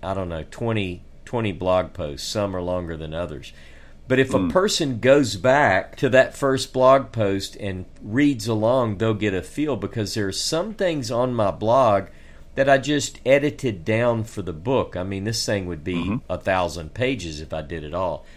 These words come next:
Speaker 1: But the blog is gonna be pretty complete for the month of August. And, and so that, I appreciate you bringing that up. I think people who've kinda got caught up in the story, it does create that feel like you wake up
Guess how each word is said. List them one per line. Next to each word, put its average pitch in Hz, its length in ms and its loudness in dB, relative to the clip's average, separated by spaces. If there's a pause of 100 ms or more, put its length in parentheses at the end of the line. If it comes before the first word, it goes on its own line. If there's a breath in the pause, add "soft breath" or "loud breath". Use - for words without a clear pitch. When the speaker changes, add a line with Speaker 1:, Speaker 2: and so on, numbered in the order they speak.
(320 loud breath)
Speaker 1:
But - 160 -2
the 117 80 -2
blog 156 380 4
is 156 160 2
gonna 143 200 -2
be 117 180 -2
pretty 147 320 -4
complete 113 600 -8
for - 120 -10
the 101 100 -4
month 101 300 -4
of 78 140 -8
August. 95 480 -2
And, 87 280 -10
and 95 160 -8
so 98 240 -4
that, 101 320 -2
I 98 60 -4
appreciate 113 480 -4
you 107 80 -4
bringing 104 360 -2
that 92 180 -4
up. 104 200 -2
I 87 60 -2
think 110 300 -8
people 107 460 -6 (360 loud breath)
who've 113 220 0
kinda 131 280 0
got 110 300 2
caught 123 320 4
up 117 180 2
in 110 140 -4
the 95 80 -6
story, 127 580 -4 (540 soft breath)
it 127 220 -2
does 151 320 6
create 127 600 2
that 110 260 0
feel 127 340 -2
like 98 260 0
you 104 100 -2
wake 110 380 0
up 117 280 0